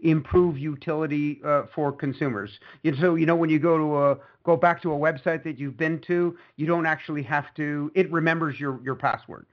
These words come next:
So that's the, that's the net effect, the other consumer benefit, uh, effect of the, of the cookie. In the E U, you get a prompt every time you come to a publisher webpage where you're not, uh, a logged in or registered user that doesn't have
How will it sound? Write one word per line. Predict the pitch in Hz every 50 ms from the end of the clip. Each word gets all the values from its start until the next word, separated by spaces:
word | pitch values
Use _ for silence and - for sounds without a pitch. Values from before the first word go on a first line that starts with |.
| - - - -
So | 165
that's | 170 185 180 175 - -
the, | 160 160 147 139 127 - _ -
that's | 151 151 143 - -
the | 151 139
net | 139 143 143
effect, | 143 110 - 151 143 - -
the | 143 156
other | 170 175 165 160 147 135 127 - - _ _ _
consumer | - 156 135 - 240 254 202 160
benefit, | 135 139 135 123 123 123 - 135 123 - -
uh, | 135 131 131 131
effect | - 131 131 - 143 135 135 - 143
of | 123 110 110
the, | 127 120 -
of | - 139 120
the | 123 131
cookie. | 127 165 151 - - - - _ _ - - - - _ _ _ -
In | - 190 196 190 185 180 175 175
the | 151 170 175 -
E | 208 220
U, | 233 202 180 208 247 247 175 160 156 147
you | 131 202
get | 208 285 254 196
a | -
prompt | - - 214 240 262 175 - - - _ - _ _ _ _ _ _ _ _ _ _ _ _ _ _ _ _ -
every | 170 185 196 196
time | - 165 185 185 180
you | 170 151
come | - - 175 170 143
to | - 165
a | 156
publisher | - - 196 214 196 180 147 - 170 151 147 147 139 - 139
webpage | 156 196 226 - - 160 143 131 131 131 123 - _ _ _ _ _ _ -
where | 139 160 165 156
you're | 151 147 156 156
not, | 147 165 170 175 180 175 175 -
uh, | - 156 151 151 - -
a | 156 156
logged | 147 143 151 165 170 165 151 131
in | 160 185 175 151
or | 139 139 135
registered | 131 135 156 160 147 151 131 - - 156 151 143 127 110
user | 170 196 196 151 131 135 135 131
that | 127 131 -
doesn't | - 151 143 139 151
have | 147 143 139 135